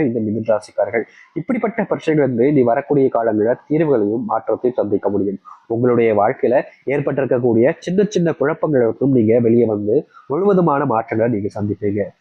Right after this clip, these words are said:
குடும்பத்துக்குள்ள கணவன் மனைவி பிரச்சனை ரொம்ப நாட்களாகவே இருந்துகிட்டே தான் இருக்கு. ஆனா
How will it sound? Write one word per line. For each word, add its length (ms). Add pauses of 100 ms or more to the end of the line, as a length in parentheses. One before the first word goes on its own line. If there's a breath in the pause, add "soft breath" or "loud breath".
(200 soft breath)
குடும்பத்துக்குள்ள 600
கணவன் 360
மனைவி 220
பிரச்சனை 440
ரொம்ப 240
நாட்களாகவே 500
இருந்துகிட்டே 420
தான் 140
இருக்கு. 220 (300 loud breath)
ஆனா 180